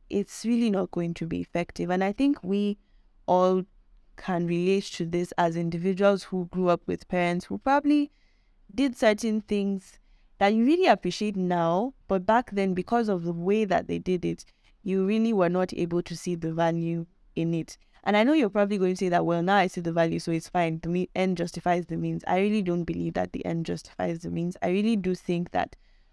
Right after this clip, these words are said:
the process is just as important, if not more important, than the destination, right? And so if they were trying to do something and you were not able to understand it,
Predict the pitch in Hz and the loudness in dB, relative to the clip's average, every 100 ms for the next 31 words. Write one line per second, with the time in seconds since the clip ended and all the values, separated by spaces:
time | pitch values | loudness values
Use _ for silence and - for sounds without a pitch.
0 | - 185 - 226 226 220 214 - 175 165 | -4 -4 -2 0 0 2 0 0 -8 -2
1 | 185 185 - 175 165 165 175 170 175 170 | -2 -2 -4 -6 -4 -4 -4 -4 -4 -4
2 | - 214 - 190 180 175 165 - 170 - | -6 -6 -2 -2 -2 -2 -2 -4 -6 -4
3 | 175 180 170 165 175 165 - 175 175 170 | -4 -4 -4 -4 -6 -8 -8 -6 -6 -6
4 | 170 165 - _ _ - - 180 - 185 | -6 -6 -8 _ _ -6 -4 -4 -2 -2
5 | 180 - 185 - 262 - _ _ _ _ | -2 0 0 0 -2 -4 _ _ _ _
6 | _ - 180 175 220 208 214 180 175 175 | _ -4 0 0 2 2 2 0 -2 -2
7 | 170 170 - 165 165 190 _ _ - - | -2 -4 -4 -4 -4 -6 _ _ -20 -20
8 | - - - 185 180 175 170 170 175 208 | -20 -20 -2 0 2 0 -2 -2 0 2
9 | 208 190 175 180 - - 170 170 170 - | 2 0 0 -2 -4 -8 -6 -6 -6 -4
10 | 180 180 170 165 | -2 0 -2 -4